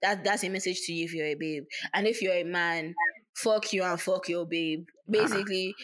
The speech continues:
Speaker 1: fuck everybody in
Speaker 2: Is
Speaker 1: relationship.
Speaker 2: this Valentine's Day hate or what is going on here?
Speaker 1: It's not even Valentine's Day hate. It's just fuck you and fuck your man.
Speaker 2: Who
Speaker 1: Fuck
Speaker 2: has
Speaker 1: you and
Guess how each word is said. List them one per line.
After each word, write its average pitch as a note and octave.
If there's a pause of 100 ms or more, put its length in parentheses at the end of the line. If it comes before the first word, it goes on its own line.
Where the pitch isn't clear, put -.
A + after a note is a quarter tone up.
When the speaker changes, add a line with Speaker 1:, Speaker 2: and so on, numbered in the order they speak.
(180)
Speaker 1:
fuck A3
everybody F3
in E3
Speaker 2:
Is -
Speaker 1:
relationship. D#3
Speaker 2:
this D#3
Valentine's B2
Day A#2+
hate A2+ (180)
or F#2+
what A2+
is G2
going G2
on F#2+
here? F#2
Speaker 1:
It's G#3+
not C4+
even G3+
Valentine's F3+
Day E3
hate. E3
It's -
just G#3+ (300)
fuck G#3
you F#3+
and E3+
fuck F3+
your F3
man. E3+ (160)
Speaker 2:
Who D3+
Speaker 1:
Fuck -
Speaker 2:
has -
Speaker 1:
you -
and F3+